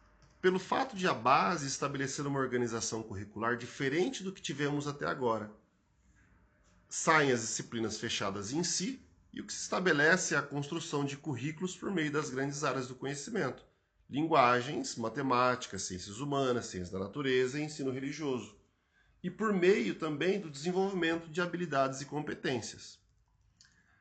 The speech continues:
Qual o significado, enfim, dessas mudanças? Como disse anteriormente, acredito em uma flexibilização do trabalho do professor, tendo em vista que o objetivo a ser alcançado no processo de ensino-aprendizagem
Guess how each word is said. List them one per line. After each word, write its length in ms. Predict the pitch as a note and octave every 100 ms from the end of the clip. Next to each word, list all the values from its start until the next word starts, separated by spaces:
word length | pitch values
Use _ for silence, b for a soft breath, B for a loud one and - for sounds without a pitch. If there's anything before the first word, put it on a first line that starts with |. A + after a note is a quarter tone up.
| b b
Qual 200 | E3+ F#3+
o 20 |
significado, 1160 | F#3+ F3+ F3 D#3+ D3 - C3 B2 A2+ A#2 A2+ -
enfim, 360 | A#2+ A#2+ B2 B2
dessas 260 | A2 A2
mudanças? 840 | G#2 G#2 F#2+ D#2 D#2 - - - - _ _ _ _ _
Como 220 | - B3
disse 240 | F3+ A#2+ G#2+
anteriormente, 680 | G2+ A2+ B2 C#3 F#3+ D#3+ C#3
acredito 500 | C3 B2+ B2+ C#3+ D#3
em 60 |
uma 140 | D#3+ D#3
flexibilização 920 | D#3 D#3+ D#3 - D3 D3 C#3 - C3
do 80 | C#3
trabalho 580 | C3 A2 G2 G2 G2+ G#2
do 140 | G2+
professor, 680 | G#2+ A2+ D3 C#3+ F3+ F3+ F3+ - b b b b
tendo 180 | - F#3+
em 60 | G3
vista 300 | E3+ D#3+ D3+
que 140 | D3
o 20 |
objetivo 560 | D3+ B2 B2 B2+ G3 G3
a 40 | E3+
ser 160 | D3+
alcançado 600 | C3+ C3 A#2+ - A#2 G#2+
no 120 | A2
processo 640 | - G#2 F#2+ - C3+ C3 A2+
de 140 | G2+
ensino-aprendizagem 1300 | G2+ - G#2+ G2 - G2+ G#2 G2 A2+ D#3 F3 A2 F#2